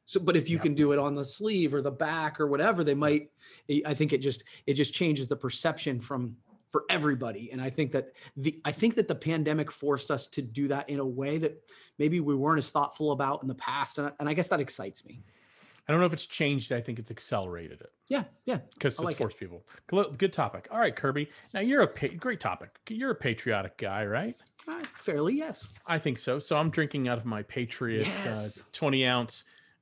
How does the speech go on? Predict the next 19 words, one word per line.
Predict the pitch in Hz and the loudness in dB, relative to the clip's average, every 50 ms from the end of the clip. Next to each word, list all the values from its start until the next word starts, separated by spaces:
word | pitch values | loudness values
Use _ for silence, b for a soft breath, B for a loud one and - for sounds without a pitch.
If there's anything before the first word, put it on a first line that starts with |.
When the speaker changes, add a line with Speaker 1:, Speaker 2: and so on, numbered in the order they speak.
| _ 139 | _ -14
Speaker 2:
uh, | 120 110 107 107 107 113 | -10 -10 -10 -10 -12 -10
twenty | - - 131 127 120 | -8 -8 -6 -4 -4
ounce | 120 117 117 113 - - | -4 -4 -4 -6 -10 -8
mug | - 120 117 120 120 120 120 127 135 156 139 117 113 | -6 -4 -2 0 0 0 0 -2 -4 -6 -8 -10 -12
from, | 190 170 131 113 113 113 110 110 113 110 - | -10 -6 -4 -2 -2 0 -2 -2 -4 -6 -10
Speaker 1:
Mm-hmm. | - 110 110 107 104 104 101 101 101 98 - - - | -14 -16 -14 -14 -14 -14 -14 -16 -16 -18 -18 -18 -18
Speaker 2:
uh, | 107 | -18
uh, | 101 98 98 107 _ _ _ | -16 -18 -18 -20 _ _ _
from | - - 117 110 | -8 -6 -4 -2
our | 123 143 190 | -2 -2 -2
good | 175 151 | -2 -4
Speaker 1:
Hirsch? | 156 - | -2 0
Speaker 2:
pals | 131 107 104 101 | 0 0 0 -2
over | 107 101 98 98 | -2 -4 -4 -4
at | 95 | 0
Hirsch | - 117 104 - - | 0 0 0 0 -2
Gift. | - 113 127 - - | -2 -4 -2 -2 -6
Yep. | 131 - - | -6 -2 -2
Speaker 1:
Yep. | 180 202 | -2 -2